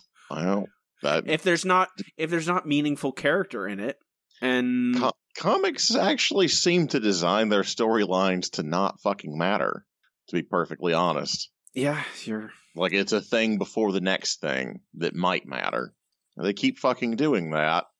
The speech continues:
Speaker 1: and it's, all you get is a bunch of weak shit.
Speaker 2: And I don't
Speaker 1: But I don't know.
Speaker 2: I would
Speaker 1: Maybe
Speaker 2: be
Speaker 1: it's just the nature of the thing.
Speaker 2: I would be more forgiving if it wasn't eight dollars.
Speaker 1: Yeah.
Speaker 2: S-, I would, I would go, "Oh, that's," I, if it was four dollars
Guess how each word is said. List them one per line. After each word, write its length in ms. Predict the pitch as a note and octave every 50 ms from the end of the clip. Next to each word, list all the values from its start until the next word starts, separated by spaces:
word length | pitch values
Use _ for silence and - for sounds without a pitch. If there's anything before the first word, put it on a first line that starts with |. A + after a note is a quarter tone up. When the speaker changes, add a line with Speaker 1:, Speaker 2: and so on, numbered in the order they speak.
| _ _ _ _ _ - -
Speaker 1:
and 640 | F#2 F#2+ G2 G2+ G2+ G2+ G2+ G2 G2 F#2+ F#2+ F#2 - _ - - _ _ _ _ _ _ - - - -
it's, 200 | D2+ D#2 - -
all 240 | - - F#2 G2+ A2+
you 120 | A#2+ B2 A2
get 140 | B2 C#3 C#3+
is 120 | C#3 B2+
a 60 | C3+
bunch 260 | A2+ C#3 C#3 C3+ - C#3
of 80 | C3
weak 240 | C3 D3 C#3+ - -
shit. 340 | - - - C#3+ C3 - - _ _ _ _ _ _ _ _ -
Speaker 2:
And 80 | C#3+ F3
I 80 | G3+ A#3
don't 80 | B3
Speaker 1:
But 100 | F2 E2
I 100 | F#2 G2+ G2
don't 180 | G#2 G2 F2+
know. 260 | D2 D2 D2 D2 C#2 - -
Speaker 2:
I 80 | - F#3
would 60 | G3 G#2+
Speaker 1:
Maybe 120 | G#2 G2+
Speaker 2:
be 60 | G2+ G2
Speaker 1:
it's 80 | -
just 240 | G2+ F2+ - - -
the 40 | F2+
nature 380 | E2 F#2 G2 F#2+ F2 - - D2
of 60 | C#2+
the 100 | D2 D2+
thing. 340 | C#2 - D#2+ D2+ C#2+ D2 D2+
Speaker 2:
I 100 | D#3+ F#3
would 100 | G3+ G3+
be 120 | F3 F#3+ F#3
more 160 | F3+ E3+ D#3
forgiving 380 | - C#3 B2 B2+ A#2 A#2 A2+
if 120 | A2 - B2+
it 80 | A2+
wasn't 280 | G2+ G#2 - - F#2+ F#2+
eight 100 | F2+ E2+
dollars. 500 | - C#2+ C2 E2+ E2+ - G3+ - - - - _ _ _ _ _ _ _ _ -
Speaker 1:
Yeah. 340 | F2+ E2 D#2 D2+ D2 C#2+ C#2+ - - - - _ _ _ _ - _ _ _ _ _ _ _ _ _ -
Speaker 2:
S-, 160 | - - - - - - - _ _ -
I 180 | A#2 A#2 A2 F#2
would, 280 | G2+ E2+ - - - -
I 100 | - G2+
would 160 | G2 G2 G2
go, 200 | - - - - -
"Oh, 260 | - D#4+ B3+ - B3
that's," 380 | A3 G#3+ - - - - - - -
I, 120 | F3+ G3
if 300 | F#3 F3 C#3 E3+ F3+ -
it 40 | A3 G#3
was 140 | F#3 -
four 180 | - A3+ G#3 F#3+
dollars 560 | E3+ D#3+ D3 D3 D3+ D3 D#3 D#3 - - -